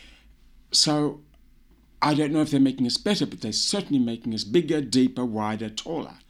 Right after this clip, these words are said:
And that's why we love them. If you think that listening to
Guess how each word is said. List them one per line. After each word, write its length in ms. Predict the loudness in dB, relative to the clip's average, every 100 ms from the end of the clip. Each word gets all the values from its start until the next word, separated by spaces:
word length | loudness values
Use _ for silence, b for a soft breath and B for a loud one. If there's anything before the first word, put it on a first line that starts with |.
| B B B
And 160 | -2
that's 360 | 0 -2 -2 -4
why 220 | -6 -6
we 100 | -2
love 220 | 0 0
them. 120 | -2 -10 B B B B -20 0
If 460 | 2 2 -2 -18 -20 -4
you 120 | -2
think 340 | 0 2 0 0
that 140 | -2
listening 420 | 0 2 0 0
to 460 | 0 2 4 2 0